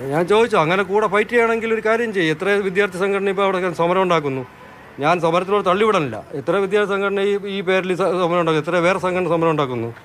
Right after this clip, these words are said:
നിങ്ങൾക്ക് പാർട്ടി നോക്കാതാണെങ്കിൽ നിങ്ങളൊരു കാര്യം ചെയ്യ്, നിങ്ങളും കൂടെ പോയിട്ട് സമരം ചെയ്യാത്തത്. എനിക്ക് നീതി കിട്ടണം.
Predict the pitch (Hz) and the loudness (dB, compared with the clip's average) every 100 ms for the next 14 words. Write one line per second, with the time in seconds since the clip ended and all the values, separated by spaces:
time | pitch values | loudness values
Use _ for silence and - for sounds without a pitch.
0 | - - - 139 170 180 180 190 208 202 | -20 -20 -10 -2 0 0 0 0 0 -2
1 | 190 202 196 190 190 185 185 185 196 190 | 2 2 4 2 0 0 0 0 0 0
2 | 185 185 175 175 175 202 202 196 202 196 | 0 0 0 -2 0 0 -2 -2 -2 -2
3 | 196 202 214 196 175 139 98 92 - - | 0 0 0 0 0 -2 -8 -12 -20 -20
4 | - - - 131 196 202 240 233 147 110 | -20 -18 -4 0 2 2 4 2 0 -8